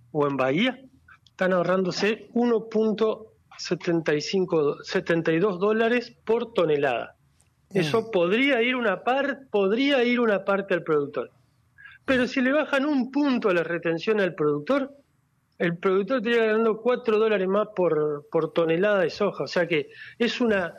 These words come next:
Speaker 1: media verdad del gobierno nacional y de las, las exportadoras para quedarse con una tajada mu-,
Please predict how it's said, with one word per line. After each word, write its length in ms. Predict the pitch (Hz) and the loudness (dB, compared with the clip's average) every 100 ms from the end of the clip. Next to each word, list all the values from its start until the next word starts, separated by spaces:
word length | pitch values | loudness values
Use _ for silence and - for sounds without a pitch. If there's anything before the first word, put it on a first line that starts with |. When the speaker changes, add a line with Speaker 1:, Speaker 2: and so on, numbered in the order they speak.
| - _ - | -20 _ -4
Speaker 1:
media 420 | 208 302 285 220 | 0 2 2 2
verdad 440 | 180 165 156 147 131 | 2 0 0 -2 -6
del 260 | 143 147 143 | -2 0 2
gobierno 560 | 151 160 226 233 202 165 | 2 2 2 0 -2 -4
nacional 640 | 156 - 156 202 262 - - _ _ _ _ - | -4 -4 0 0 0 -4 -20 _ _ _ _ -4
y 140 | 156 | -2
de 600 | 147 151 139 135 139 135 143 | 2 2 4 2 0 -2 -4
las, 360 | 151 151 - 180 175 | -4 -4 -8 -10 -2
las 240 | 175 156 | -2 0
exportadoras 960 | 202 202 - 165 151 143 143 180 262 247 | -2 -4 -2 0 0 2 2 2 0 0
para 200 | 170 147 | -2 0
quedarse 440 | 156 151 143 - 131 | 0 0 0 -4 -2
con 120 | 151 | -2
una 140 | 160 | -2
tajada 360 | 139 - 143 120 | -4 -4 -4 -4
mu-, 340 | 139 190 190 | -4 -4 -4